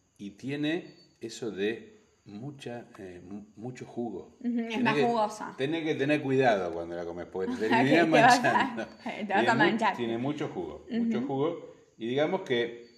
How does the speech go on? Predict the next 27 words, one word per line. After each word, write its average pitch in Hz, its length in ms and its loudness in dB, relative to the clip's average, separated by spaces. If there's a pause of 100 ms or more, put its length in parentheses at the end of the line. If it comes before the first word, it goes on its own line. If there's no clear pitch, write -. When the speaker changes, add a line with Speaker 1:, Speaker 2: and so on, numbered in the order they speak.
Speaker 1:
eh, 90 540 -10
hay 104 160 -6
competencia 104 680 0
también 85 360 -6
en, 78 360 -12
dentro 90 360 -10
de 87 100 -6
la, 82 280 -8
dentro 87 360 -12
de 87 40 -8
la 85 100 -6
provincia, 87 560 -10
¿no? 90 120 -8
Speaker 2:
Claro, 214 440 4
Tucumán 208 360 -6
es 330 80 -6
Speaker 1:
Sí. - 40 -10
Speaker 2:
conocido 226 540 -4
por 202 140 0
eso, 175 260 -8
¿no? 180 140 -4
Haces 247 180 -2
Speaker 1:
Sí. 233 100 -2
Speaker 2:
una 190 200 2
competencia 196 580 -4
de 190 60 -2
empanadas. 180 340 -6